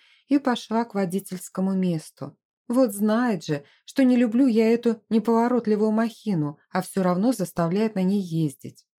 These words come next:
Огромная, агрессивная, блестящая машина больше подходила представительному мужчине, такому как мой шеф.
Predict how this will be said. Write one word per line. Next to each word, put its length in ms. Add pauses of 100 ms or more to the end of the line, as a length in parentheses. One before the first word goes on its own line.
(180)
Огромная, 600
агрессивная, 600
блестящая 580
машина 680
больше 400
подходила 640
представительному 1000
мужчине, 680 (300)
такому 400
как 260
мой 200
шеф. 500